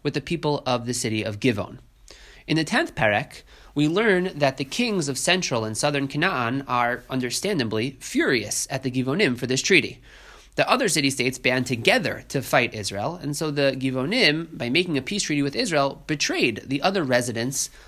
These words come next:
of Canaan and represented a significant blow to the strength of their coalition.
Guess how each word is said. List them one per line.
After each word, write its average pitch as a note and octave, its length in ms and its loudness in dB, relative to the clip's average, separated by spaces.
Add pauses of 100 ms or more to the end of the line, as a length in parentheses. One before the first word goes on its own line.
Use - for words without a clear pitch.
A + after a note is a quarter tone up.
(120)
of C3+ 180 0
Canaan C#3+ 560 0 (340)
and C#3 280 2
represented D3+ 520 2
a C#3+ 60 -2
significant D#3 560 -2
blow F#3 240 0
to D3+ 140 -4
the C#3+ 80 0
strength G#2 440 -6
of A2+ 120 -8
their G#2 120 -2
coalition. A#2+ 680 -2